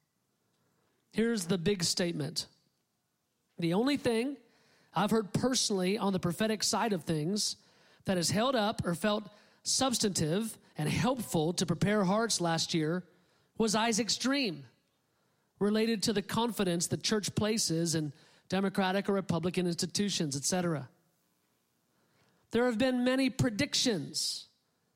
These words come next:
and the conversation seems to be around whether the predictions are accurate. As we know, the prophetic is about so, so much more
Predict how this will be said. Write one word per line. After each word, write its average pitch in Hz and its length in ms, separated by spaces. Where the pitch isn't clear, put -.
and 220 120
the 220 60
conversation 254 800
seems 247 340
to 262 80
be 240 140
around 226 340
whether 226 220
the 220 120
predictions 233 640
are 226 220
accurate. 220 640
As 196 200
we 226 120
know, 226 280
the 180 100
prophetic 214 500
is 185 260
about 214 380
so, 240 460
so 240 320
much 220 240
more 156 340